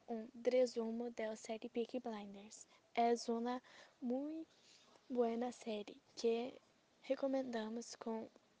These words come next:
noventa y tres por ciento de relevancia en Rotten Tomatoes. Muchas gracias por escuchar nuestro podcast y pasaremos por aquí.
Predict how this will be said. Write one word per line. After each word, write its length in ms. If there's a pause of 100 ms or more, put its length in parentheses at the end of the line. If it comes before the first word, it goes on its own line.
(220)
noventa 340
y 60
tres 260
por 140
ciento 320
de 100
relevancia 800
en 220
Rotten 580 (220)
Tomatoes. 800 (520)
Muchas 680
gracias 500
por 180
escuchar 680 (520)
nuestro 420
podcast 680 (160)
y 340
pasaremos 640
por 140
aquí. 500